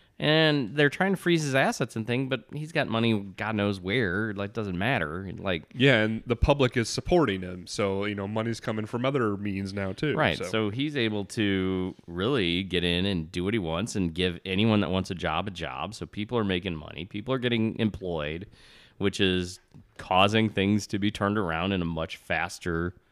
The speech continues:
Speaker 1: way than maybe normally would be possible.
Speaker 2: Yeah, 'cause he doesn't, I mean, he has some of the LexCorp stuff there with him,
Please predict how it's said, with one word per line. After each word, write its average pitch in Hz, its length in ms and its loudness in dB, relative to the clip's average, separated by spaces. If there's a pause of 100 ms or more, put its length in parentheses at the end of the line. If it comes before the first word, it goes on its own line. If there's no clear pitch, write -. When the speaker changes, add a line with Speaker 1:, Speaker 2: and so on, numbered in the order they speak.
(400)
Speaker 1:
way 85 500 2
than 80 220 -6
maybe 80 280 -6
normally 73 460 -4
would 80 180 -6
be 87 100 -2
possible. 117 380 -12 (240)
Speaker 2:
Yeah, 156 300 4
'cause 120 220 0
he 175 100 0
doesn't, 208 300 2 (140)
I 123 40 2
mean, 120 200 4
he 139 180 2
has 135 600 2
some 110 300 0
of 98 200 0
the 104 60 0
LexCorp 95 760 -2
stuff - 460 -6
there 95 260 -4
with 92 200 -6
him, 95 220 -6